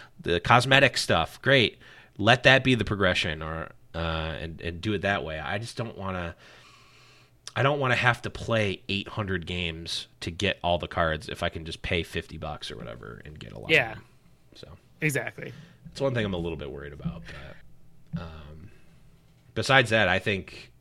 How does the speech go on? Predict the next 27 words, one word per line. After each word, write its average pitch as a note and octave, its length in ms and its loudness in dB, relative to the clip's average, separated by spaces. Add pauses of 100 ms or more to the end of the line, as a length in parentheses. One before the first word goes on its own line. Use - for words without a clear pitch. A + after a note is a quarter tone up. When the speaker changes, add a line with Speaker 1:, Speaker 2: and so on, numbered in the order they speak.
(140)
Speaker 1:
everything G2+ 360 0
else F2+ 220 0
in F2 80 -4
this E2 140 -4
article E2 400 -2
really, E2 920 -2 (760)
I, E2+ 240 0
I, - 120 -6 (260)
it G2+ 220 -4
seemed D3 420 2
like A#2 380 10
they G#2+ 220 6
took, - 300 4 (360)
it, G#2+ 80 0 (180)
it C3 60 0
was C3 180 4
like, C3 340 6 (520)
let's, D3 360 0
let's, C3+ 400 -2
let's - 320 -2 (380)
let C3 240 4
Reddit C3 720 6
just A#2 240 2
talk A#2 260 10
about A#2 220 10
all A2 140 10
the G#2+ 60 6